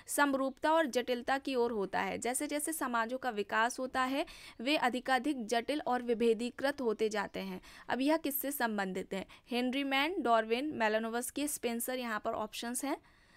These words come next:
समाजों का विकास सापेक्षिक विषम रूपता और सरलता से समरूपता और जटिलता की ओर होता है। जैसे जैसे समाजों का विकास होता है, वे अधिकाधिक जटिल और विभेदीकृत होते जाते हैं। बताइए,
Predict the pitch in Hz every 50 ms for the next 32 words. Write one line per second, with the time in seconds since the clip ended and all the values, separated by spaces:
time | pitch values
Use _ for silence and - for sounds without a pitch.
0 | - _ _ - - 262 262 262 262 262 262 302 320 320 302 302 269 262 - -
1 | 233 226 247 302 - - 254 233 226 - 240 - - - 285 302 294 - 220 233
2 | - - 277 285 277 247 233 233 - _ - 220 220 262 - - - - - -
3 | - 247 254 269 - - 254 247 240 240 247 - 277 294 302 - 302 302 294 -
4 | 254 226 226 220 226 226 226 - - - - - - - - 226 208 226 233 226
5 | 233 240 233 - - 269 269 - 262 247 247 233 220 208 196 - - - 247 226
6 | 202 202 226 - - - - - - - 220 262 269 277 311 311 320 311 311 330
7 | 320 - 302 262 247 240 233 226 247 247 - 254 247 220 220 - - 220 226 277
8 | - - 254 233 226 - 220 220 208 208 208 233 254 247 262 262 - - 233 220
9 | 226 - 240 233 214 202 247 - 233 202 214 220 214 233 254 277 311 320 - -
10 | - - - - - 269 277 247 254 247 214 240 233 233 220 262 254 - - 269
11 | 285 311 - - - - - - - 269 269 269 - 302 285 240 214 214 196 185
12 | - 185 185 196 202 185 175 - - _ _ _ - _ _ - 233 247 254 240
13 | 208 190 190 202